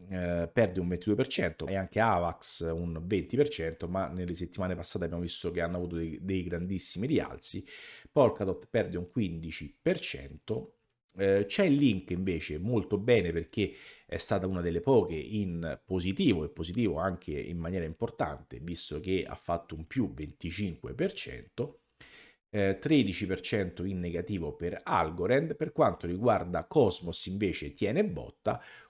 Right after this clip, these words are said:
con un due e sessantasei per cento di perdita, ma naturalmente poteva andare molto peggio.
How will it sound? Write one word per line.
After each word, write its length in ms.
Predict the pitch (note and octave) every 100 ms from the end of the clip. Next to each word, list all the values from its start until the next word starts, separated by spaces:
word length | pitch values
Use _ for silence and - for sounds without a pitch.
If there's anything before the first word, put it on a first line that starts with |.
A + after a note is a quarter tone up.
| _
con 320 | D3+ A2 G2
un 640 | G#2+ D3 D#3 G#2 C3 B2+ B2
due 480 | C3+ D#3 A#2+ A#2 B2+
e 160 | A#2+
sessantasei 680 | G#2 A#2 A2 A2 G#2+ - G#2
per 160 | G2+ B2+
cento 440 | - F2 F2 G2
di 180 | F#2+ G2
perdita, 600 | E2 C#2+ - D#2+ - -
ma 220 | C3+ A#2
naturalmente 540 | A#2 B2+ G#2 E2+ E2 -
poteva 200 | F#2 F2+
andare 340 | F2+ D2 D#2
molto 460 | E2+ F#2 D2+ - F2+
peggio. 520 | - - - - -